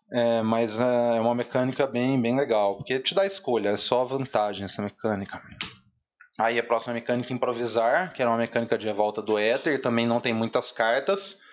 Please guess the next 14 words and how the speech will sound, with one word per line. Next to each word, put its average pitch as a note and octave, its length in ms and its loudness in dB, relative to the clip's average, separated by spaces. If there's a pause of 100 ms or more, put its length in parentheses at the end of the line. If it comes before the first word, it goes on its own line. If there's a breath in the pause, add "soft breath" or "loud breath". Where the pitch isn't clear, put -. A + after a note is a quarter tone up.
(680 loud breath)
mas A#2+ 300 0
é C3 80 2
uma C#3 140 4
mecânica D3 400 0
de D3 100 -4
redução F3 400 2
de F3+ 80 -6
custo. D3 540 0
Então C3+ 240 0
quem D3 160 0
tá D3+ 120 4
familiar C3+ 460 0
com C3 140 -6
Convocar, C#3 800 0